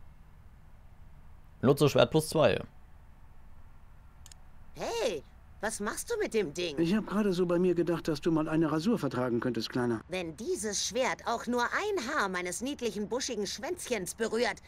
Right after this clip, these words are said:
Speaker 2: mache ich mir aus deinem Dickdarm eine Duschhaube.
Speaker 3: Oh, Max, deine kauzigen Reaktionen auf Drohungen mit körperlicher Gewalt bringen mich immer wieder zum Schmunzeln.
Speaker 2: Du weißt hoffentlich, wo du dir dein Schmunzeln reinschieben kannst.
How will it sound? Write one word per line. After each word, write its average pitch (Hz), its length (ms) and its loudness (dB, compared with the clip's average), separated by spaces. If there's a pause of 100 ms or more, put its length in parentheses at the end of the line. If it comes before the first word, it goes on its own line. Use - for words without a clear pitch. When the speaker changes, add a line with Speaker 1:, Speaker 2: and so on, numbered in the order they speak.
(300)
Speaker 2:
mache 220 320 -2
ich 233 220 -2
mir 247 180 0
aus 226 140 -2
deinem 240 340 0
Dickdarm 320 440 2
eine 339 200 2
Duschhaube. 262 720 4 (380)
Speaker 3:
Oh, 226 200 4
Max, 147 580 4
deine 131 240 2
kauzigen 170 480 0
Reaktionen 151 640 2
auf 127 120 -2
Drohungen 160 440 6
mit 123 140 2
körperlicher 139 560 0
Gewalt 139 440 0
bringen 139 240 4
mich 123 140 4
immer 185 220 2
wieder 135 200 2
zum 117 160 0
Schmunzeln. 160 400 0
Speaker 2:
Du 403 140 -2
weißt 262 340 0
hoffentlich, 190 500 -4
wo 180 120 -2
du 190 100 -2
dir 180 140 -4
dein 170 200 -2
Schmunzeln 226 500 -4
reinschieben 196 500 -2
kannst. 190 440 -4